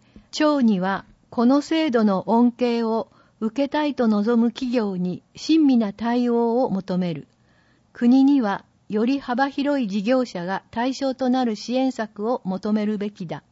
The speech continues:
東郷町放課後児童健全育成事業の設備及び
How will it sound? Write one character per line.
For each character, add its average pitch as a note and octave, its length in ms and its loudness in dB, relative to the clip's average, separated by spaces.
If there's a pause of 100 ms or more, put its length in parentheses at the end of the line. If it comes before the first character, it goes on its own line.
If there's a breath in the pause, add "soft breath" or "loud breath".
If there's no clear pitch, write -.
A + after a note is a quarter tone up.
(160)
東 D4 280 2
郷 C#4 260 2
町 F3+ 520 -4
放 C#4+ 340 0
課 C4+ 180 -2
後 G#3 180 0
児 B3+ 160 2
童 A3+ 260 0
健 C4 300 4
全 C4+ 280 4
育 - 180 -2
成 C#4 320 0
事 B3+ 160 0
業 G3+ 260 0
の E3+ 240 -4 (360 soft breath)
設 C#4+ 380 -4
備 G#3+ 140 -2
及 G#3+ 320 2
び F3+ 240 -6